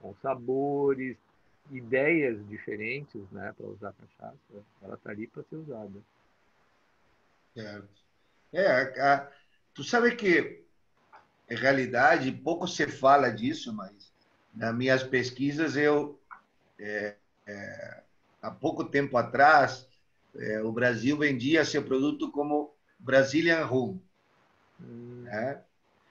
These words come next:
Speaker 2: A partir de uns oito anos atrás, que o governo estabeleceu o, o branding cachaça como algo exclusivamente de origem,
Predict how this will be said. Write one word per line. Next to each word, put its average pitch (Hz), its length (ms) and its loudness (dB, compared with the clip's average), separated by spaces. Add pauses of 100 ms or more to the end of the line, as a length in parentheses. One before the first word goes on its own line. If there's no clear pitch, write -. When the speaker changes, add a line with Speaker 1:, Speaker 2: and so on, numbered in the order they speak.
(160)
Speaker 2:
A 110 120 -4
partir 127 520 2
de 151 80 2
uns 135 680 2
oito 143 340 4
anos 127 280 2
atrás, 135 540 8
que - 220 -16
o 107 160 -6
governo 123 680 0
estabeleceu 123 1300 0 (640)
o, 107 760 -8
o - 140 -20
branding 120 600 0
cachaça 120 1040 4
como 110 560 -8
algo 120 400 2
exclusivamente 127 1160 -2
de 117 120 -2
origem, 117 520 -4